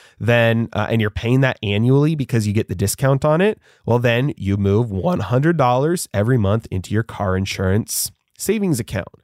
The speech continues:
And then every year when that bill comes up, you transfer the twelve hundred dollars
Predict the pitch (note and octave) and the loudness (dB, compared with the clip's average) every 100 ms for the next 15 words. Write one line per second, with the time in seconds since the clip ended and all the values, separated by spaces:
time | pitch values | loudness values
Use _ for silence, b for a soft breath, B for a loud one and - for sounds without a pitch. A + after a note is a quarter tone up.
0 | b b b b - G#2+ G#2+ G2+ G2 G2 | b b b b 0 2 4 2 0 -2
1 | - _ F#2+ A2 A#2 A2+ G2 A2 D3+ D#3 | -8 _ 0 2 2 0 2 2 2 2
2 | C#3 A2 G2+ G2+ - F#2+ F#2 A2 - B2 | 2 2 0 -2 -6 -4 -2 -2 0 0
3 | C3+ F#3+ - _ - F#2 - - G2+ F#2 | 2 0 -2 _ -10 -8 -8 -4 -2 -2
4 | - G2 - G2+ A2+ G#2+ G#2 G2+ G2 | -4 -4 -2 0 0 0 0 0 -4